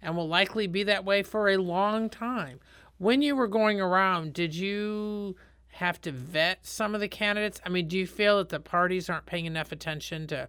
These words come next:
who they're recruiting? They're just trying to get bodies? I'm just interested in your take on that because you had gotten a lot of attention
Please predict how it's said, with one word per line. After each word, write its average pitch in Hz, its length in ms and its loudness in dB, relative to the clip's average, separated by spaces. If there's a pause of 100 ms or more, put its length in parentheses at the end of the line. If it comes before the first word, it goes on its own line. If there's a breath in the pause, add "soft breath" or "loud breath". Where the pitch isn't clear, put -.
(320 soft breath)
who 208 260 2
they're 202 280 6
recruiting? 202 640 0
They're 170 120 0
just 151 220 -6
trying 165 180 -2
to 156 80 -4
get 143 160 -8
bodies? 160 400 -2 (280 soft breath)
I'm 208 100 0
just 254 160 2
interested 247 460 4
in 180 60 0
your 160 120 0
take 196 240 0
on 170 80 -2
that 147 180 -6
because 156 400 -4
you 180 100 -4
had 170 140 -4
gotten 170 220 -4
a 151 60 -8
lot 160 180 0
of 143 80 -2
attention 151 520 -8